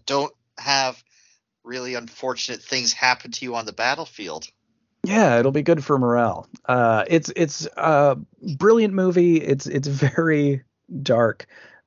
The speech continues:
Speaker 2: And, and I do, like, there, there's clearly humor and absurdity in the corners of it,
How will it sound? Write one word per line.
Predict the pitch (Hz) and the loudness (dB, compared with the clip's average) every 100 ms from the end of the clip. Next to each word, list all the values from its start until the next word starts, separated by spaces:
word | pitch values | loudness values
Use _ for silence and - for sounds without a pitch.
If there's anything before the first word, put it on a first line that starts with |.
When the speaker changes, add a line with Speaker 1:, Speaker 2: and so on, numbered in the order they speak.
| - | -2
Speaker 2:
And, | 151 151 | 0 2
and | 165 | 2
I | 156 | 2
do, | 147 180 175 | 0 -4 0
like, | 170 160 | 2 4
there, | 156 180 170 | 4 4 6
there's | 185 160 - - | 6 4 -2 -12
clearly | - 226 202 180 160 143 _ _ _ - | -2 2 4 4 4 2 _ _ _ -18
humor | - - 202 175 170 | -16 -8 -6 -2 -2
and | 147 | -2
absurdity | 139 - 139 131 135 123 | -2 0 0 0 -2 -2
in | 117 | -2
the | 113 | -4
corners | - 120 113 110 110 | -2 -2 -2 -2 -2
of | 98 | -2
it, | 101 | -2